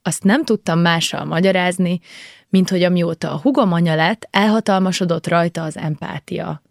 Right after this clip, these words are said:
Valamiért megsajnálta és meghívta, pedig mérget vehetsz rá, hogy a szülés előtt sosem tett volna ilyesmit.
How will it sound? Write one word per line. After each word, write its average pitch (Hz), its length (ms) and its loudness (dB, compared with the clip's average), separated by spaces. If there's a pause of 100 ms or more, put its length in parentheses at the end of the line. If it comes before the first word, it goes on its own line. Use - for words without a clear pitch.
(460)
Valamiért 240 640 2
megsajnálta 185 800 0
és - 200 -2
meghívta, 185 560 0
pedig 196 280 0
mérget 208 440 0
vehetsz 165 360 -2
rá, 170 180 0
hogy 180 140 0
a 170 40 -2
szülés 170 500 -2
előtt 196 280 0
sosem - 480 -4
tett - 220 -6
volna 156 280 0
ilyesmit. 170 640 -6